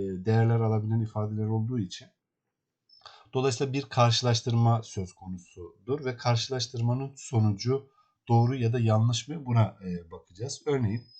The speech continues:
e, on, e, dokuzdan büyük mü? Şuraya hemen yazalım. Şu konsolu, e, temizleyip, e, baştan itibaren, e, devam edelim. On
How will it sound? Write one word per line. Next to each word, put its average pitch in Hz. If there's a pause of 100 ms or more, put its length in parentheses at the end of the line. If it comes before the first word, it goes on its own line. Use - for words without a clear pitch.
(640)
e, 98
on, 143 (300)
e, 117 (640)
dokuzdan 127
büyük 113
mü? 95
Şuraya 127
hemen 120
yazalım. 104 (480)
Şu -
konsolu, 113
e, 107 (460)
temizleyip, 101 (300)
e, 92
baştan 90 (960)
itibaren, 90 (120)
e, 85
devam 87
edelim. 92 (340)
On 131